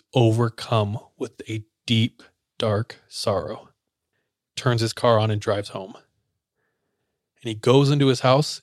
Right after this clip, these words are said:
and he breaks down and he's bawling. His wife comes in and he's, "Rod, what's going on? What's the matter?" He's like, "I don't know. I just saw something. I think it was Hannah Cranna. I just saw an old woman in the road.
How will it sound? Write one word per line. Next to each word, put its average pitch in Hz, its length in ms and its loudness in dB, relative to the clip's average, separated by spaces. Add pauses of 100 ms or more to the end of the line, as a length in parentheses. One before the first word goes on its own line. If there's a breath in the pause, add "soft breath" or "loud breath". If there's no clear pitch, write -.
(100)
and 123 100 -6
he 107 60 -10
breaks 110 440 -2
down 101 380 -10 (320)
and 123 80 -4
he's 110 140 -4
bawling. 101 520 -4 (720)
His - 160 -14
wife 110 200 -2
comes 110 240 -6
in 120 80 -10
and 143 100 -14
he's, - 80 -18 (120)
"Rod, 143 260 -2
what's 117 160 -8
going 135 200 2
on? 131 160 2
What's 104 200 -6
the 135 60 -2
matter?" 127 300 -2 (880)
He's - 180 -20
like, - 120 -10
"I 120 140 0
don't 120 160 2
know. 107 240 -2
I 113 120 0
just 113 260 -2
saw 113 200 -2
something. 110 340 -6
I 107 60 -4
think 113 260 -8
it 120 40 -2
was 113 160 -2
Hannah 107 260 -2
Cranna. 104 520 -8
I 120 60 -2
just 117 180 -4
saw 120 160 0
an 113 60 -2
old 113 180 0
woman 117 240 2
in 120 60 0
the 120 80 -2
road. 117 340 -2